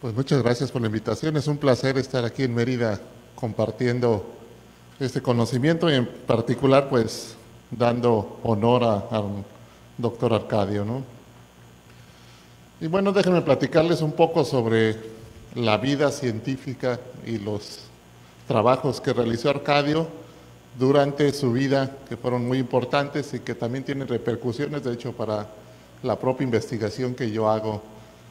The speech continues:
ahí en el Instituto de Radioastronomía y Astrofísica en la unam. Entonces,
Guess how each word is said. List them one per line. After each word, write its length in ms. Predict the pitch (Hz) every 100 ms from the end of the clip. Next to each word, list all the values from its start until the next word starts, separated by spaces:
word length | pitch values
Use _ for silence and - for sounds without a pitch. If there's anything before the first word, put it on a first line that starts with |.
| -
ahí 200 | 110 107
en 100 | 117
el 80 | 113
Instituto 460 | 104 113 127 120 113
de 80 |
Radioastronomía 580 | 110 104 101 113 110 117
y 40 | 123
Astrofísica 680 | - 120 147 135 131 -
en 140 | 127 107
la 40 |
unam. 340 | 101 101 101 101 104 - - - - - - - - - - - - -
Entonces, 640 | 156 180 180 185 - -